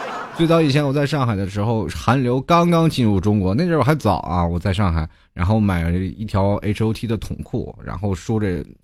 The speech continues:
头发是那种拉直版的，就是漂成金黄色的那种发型。其实对于在大城市来说，这些人并不是说拿你当小，小流氓去看啊，过去一看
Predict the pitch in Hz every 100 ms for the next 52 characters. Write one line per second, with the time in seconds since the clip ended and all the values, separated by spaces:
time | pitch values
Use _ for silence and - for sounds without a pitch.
0 | _ - - 107 127 110 123 117 85 76
1 | 110 117 - 101 104 78 87 95 85 85
2 | - _ _ _ - 87 107 110 107 -
3 | _ - 139 101 85 95 104 87 92 73
4 | - 90 71 - - - - - _ 139
5 | 170 208 - 220 220 233 226 233 220 208
6 | - 269 180 110 98 117 92 95 95 143
7 | 113 117 110 87 90 - 190 135 - 117
8 | 123 123 104 113 92 78 120 117 - -
9 | - _ _ - 87 90 104 76 85 104
10 | 98 - 90 85 98 104 92 87 101